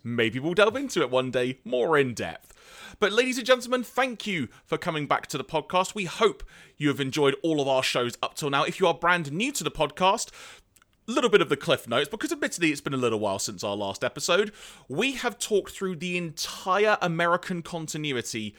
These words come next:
of the cartoon of Transformers, including Transformers the movie. We did it in chronological order as per the Hasbro Pulse YouTube channel. Obviously the movie's not on there. We did that via four K Blu-ray, which was great. You can listen to all of those episodes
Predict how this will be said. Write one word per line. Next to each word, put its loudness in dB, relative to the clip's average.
of -4
the -2
cartoon -2
of 0
Transformers, -2
including -2
Transformers -4
the -4
movie. -2
We 0
did 2
it 2
in -4
chronological 0
order 2
as 2
per -2
the -2
Hasbro 0
Pulse -6
YouTube -4
channel. 0
Obviously -8
the -12
movie's -6
not -10
on -10
there. -6
We -14
did -8
that -4
via -4
four -6
K -4
Blu-ray, -6
which -4
was -2
great. 0
You -4
can -2
listen 2
to 0
all -2
of -2
those 4
episodes 0